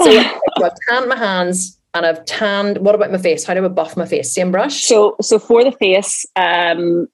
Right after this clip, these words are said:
Speaker 2: make sure you put your primer on again and let the primer really sink into the skin. You want to get all the benefits from the primer as well. Uh, when you're putting, uh, so facial tan, what I will use for my face is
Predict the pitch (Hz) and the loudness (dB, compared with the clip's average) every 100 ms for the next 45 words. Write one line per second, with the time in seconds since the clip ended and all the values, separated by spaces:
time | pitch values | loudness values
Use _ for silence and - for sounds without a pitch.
0 | 147 180 202 196 - 185 175 185 175 170 | -6 -2 0 0 2 2 0 -2 -4 -4
1 | 180 165 165 - 175 170 190 262 254 247 | -4 -2 -2 0 0 0 0 -2 0 -2
2 | 240 285 339 - 269 233 220 190 180 185 | 0 0 -2 -6 -4 -2 0 2 0 -2
3 | - 180 165 160 160 165 165 - 156 165 | -6 -6 -4 -2 0 0 -2 -2 -4 0
4 | 185 202 233 - 196 175 165 170 165 151 | 0 0 -2 0 0 2 2 2 -2 -2
5 | 151 160 - - - 151 151 151 - 151 | -4 -4 -8 -10 -4 0 2 0 0 0
6 | 147 151 - 143 143 175 _ - - - | 0 0 0 0 2 0 _ -20 -20 -20
7 | - - - 202 208 214 214 - 208 180 | -18 -10 -6 0 2 2 0 0 -2 0
8 | 170 170 - - 185 190 - 226 226 233 | 0 -2 -2 -6 -2 -4 0 0 0 -2
9 | 214 208 180 175 165 170 196 - 185 180 | -4 -4 -2 -2 0 2 2 2 0 2
10 | 185 170 160 175 170 170 - 175 160 160 | 0 0 -2 -2 0 -2 -2 -6 -6 -6
11 | - 156 160 - 170 165 | -4 -4 -4 -6 -4 -4